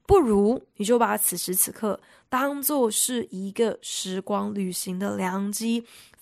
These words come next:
Think of this as time travel from then to now，一个让你可以从未来时光旅行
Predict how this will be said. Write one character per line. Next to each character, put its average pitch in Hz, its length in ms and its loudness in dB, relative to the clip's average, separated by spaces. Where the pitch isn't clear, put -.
Think 302 240 -2
of 240 160 -4
this 214 440 2
as 208 360 2
time 240 400 0
travel 185 640 -4
from 214 360 -2
then 269 400 4
to 208 160 -2
now， 190 480 0
一 262 140 -2
个 330 100 4
让 320 240 2
你 240 80 0
可 208 100 -4
以 254 80 2
从 214 300 -2
未 269 220 2
来 190 500 -4
时 - 180 -4
光 262 220 2
旅 220 140 -2
行 190 360 -4